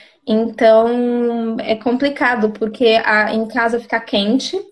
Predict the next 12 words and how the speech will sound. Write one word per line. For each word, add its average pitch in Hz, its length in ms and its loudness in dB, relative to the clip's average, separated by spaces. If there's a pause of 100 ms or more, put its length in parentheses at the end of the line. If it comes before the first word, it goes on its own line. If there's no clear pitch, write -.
(420)
aí 214 160 2
lá 226 180 4
fora 254 360 0
tá 233 320 0
úmido 233 340 2
porque 240 260 -6
choveu, 254 920 2
caiu 220 220 2
uma 214 120 2
garoa 214 520 4
ou 214 320 4
nevou, 208 760 2